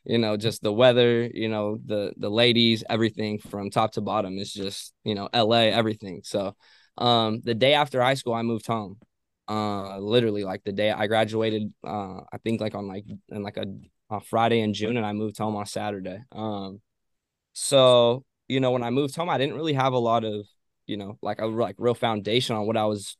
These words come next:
gonna do or how I was gonna, you know, like, build a career for myself. Um, you know, I moved from my dad's back to Ojai, and I was staying in a, in, like, a studio that I was renting for, like, five hundred bucks a month. So it was just pretty much, like,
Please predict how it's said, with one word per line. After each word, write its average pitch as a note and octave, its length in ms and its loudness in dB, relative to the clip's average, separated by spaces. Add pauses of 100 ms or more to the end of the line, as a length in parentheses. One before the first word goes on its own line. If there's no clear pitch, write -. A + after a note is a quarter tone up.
gonna G#2+ 200 0
do C3 460 6
or G#2+ 140 2
how A2+ 180 2
I G#2+ 120 0
was G#2+ 180 -6
gonna, G#2 280 -4 (380)
you A2+ 140 0
know, G#2 220 0
like, G2+ 340 -6 (160)
build A#2 240 4
a G#2+ 40 2
career A2 360 2
for A2 140 -6
myself. F#2+ 540 -8 (120)
Um, G2 500 -6 (160)
you A2 120 -2
know, G#2+ 120 0
I A2 140 2
moved A2+ 440 0 (120)
from G#2 500 -6 (420)
my G#2+ 200 2
dad's A2 500 0
back A2+ 260 0
to A2 100 -2
Ojai, A2 600 0
and G#2 420 -4
I G2+ 160 -2
was G2+ 220 -2
staying G#2+ 360 -4
in G2+ 120 -6
a, G2+ 240 -8
in, G#2+ 80 -6
like, G2+ 220 -10
a G2+ 120 -6
studio A#2+ 380 -2
that G#2 100 0
I G2+ 80 -2
was G2+ 140 -4
renting G#2+ 220 -4
for, - 80 -6
like, G#2 160 -6
five G#2+ 240 -2
hundred G#2 160 -2
bucks G2+ 260 -8
a - 20 -6
month. G#2 220 -4
So C3 160 4
it D3 40 8
was C#3 120 4
just B2+ 180 -4
pretty B2+ 160 -4
much, A#2+ 220 -2
like, G2+ 200 -6